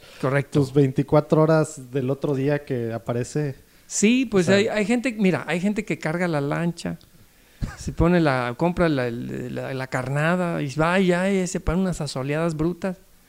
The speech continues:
Speaker 1: y va y pesca dos pescadillos que aquí le podrían costar en Soriana cuarenta pesos. Pues, pues se ponen unas friegas, pa-, nosotros, este, servimos en la música, pero es un apostolado,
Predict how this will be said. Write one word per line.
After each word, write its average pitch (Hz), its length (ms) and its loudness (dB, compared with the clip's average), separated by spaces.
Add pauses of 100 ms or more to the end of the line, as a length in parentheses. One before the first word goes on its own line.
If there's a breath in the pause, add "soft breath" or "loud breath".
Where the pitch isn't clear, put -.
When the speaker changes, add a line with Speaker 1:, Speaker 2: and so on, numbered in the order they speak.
(420 soft breath)
Speaker 1:
y 123 140 0
va 151 120 2
y 170 60 0
pesca 165 380 -2
dos 156 120 -2
pescadillos 151 640 -4
que - 140 -12
aquí - 260 -10
le 143 80 -6
podrían 143 300 -4
costar 139 320 -8
en 143 80 -4
Soriana 127 680 -4
cuarenta 123 340 -6
pesos. - 540 -16 (800 loud breath)
Pues, 135 280 0 (360)
pues - 160 -4
se - 80 -8
ponen 147 180 0
unas 170 160 2
friegas, 151 380 -2
pa-, 151 160 -8 (420 soft breath)
nosotros, 156 600 -2 (200)
este, 131 340 -4
servimos 143 640 -4
en 131 120 -2
la 123 80 -2
música, 156 360 -6 (420)
pero 131 240 2
es 139 140 0
un 165 100 2
apostolado, 156 760 -2